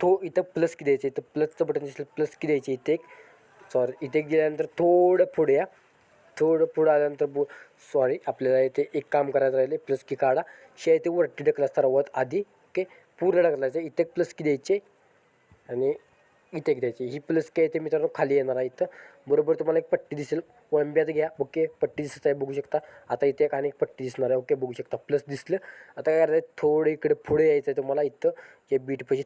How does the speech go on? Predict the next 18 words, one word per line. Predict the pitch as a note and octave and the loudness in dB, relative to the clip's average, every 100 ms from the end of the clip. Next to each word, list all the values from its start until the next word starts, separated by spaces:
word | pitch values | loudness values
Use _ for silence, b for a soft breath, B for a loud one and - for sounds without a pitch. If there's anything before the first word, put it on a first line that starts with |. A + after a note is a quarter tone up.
| - | 0
थोडं | D3 D3+ | 2 2
पुढे | D3+ D3 C3 | 2 2 2
यायचं | B2 | 2
आहे | E3 - - _ | -4 -6 -20 _
आणि | C3 C3+ | -2 0
इकडं | C3 | 2
आपल्याला | C3 - D3 - _ _ _ _ _ | 0 -2 -6 -6 _ _ _ _ _
प्रॉपर | - C3+ - C#3+ | -2 0 0 -2
इकडं | C3+ C3+ D3+ - | 0 0 -2 -4
अशा | - A#2 | -8 -4
प्रकारे | B2+ - - | -4 -6 -6
बघू | D3 | -6
शकता | C3 C#3 - C3+ | -4 -2 -2 -2
मी | C#3 | -2
इकडं | - C#3 | -2 -2
फिरवलेलं | D3 C3+ B2 A#2+ | 0 0 0 -4
आहे. | A#2+ | -6
ओके, | B2 G3 | -4 -6